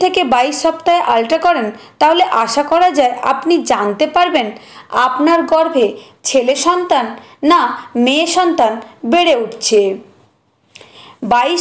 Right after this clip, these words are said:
সপ্তাহের পরও বাচ্চার লিঙ্গ বোঝা যায় না কেন, অনেকের আবার এরকম প্রশ্ন থাকে।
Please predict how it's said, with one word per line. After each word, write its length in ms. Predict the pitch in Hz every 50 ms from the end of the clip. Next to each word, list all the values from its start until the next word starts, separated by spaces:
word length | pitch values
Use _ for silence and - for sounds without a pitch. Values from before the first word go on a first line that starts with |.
| - -
সপ্তাহের 400 | 370 381 370 - - 381 381 - - -
পরও 260 | - 254 254 269 339 359 349
বাচ্চার 360 | 339 330 320 - - 359 359 320 320
লিঙ্গ 220 | 359 359 349 320 320 320 330 320
বোঝা 240 | 320 320 339 359 339 - - -
যায় 220 | 262 269 294 320 330 359
না 60 | 359 349 359 - -
কেন, 220 | 269 247 214 208 196 196 - - - - - - - - - 226 254
অনেকের 380 | 269 302 311 - 349 349 339 - - 311
আবার 200 | 330 330 349 349 - - 262
এরকম 300 | 254 269 269 262 - 339 320 311 -
প্রশ্ন 320 | - 262 247 233 - 247 240 220 208 -
থাকে। 300 | 202 190 185 - 202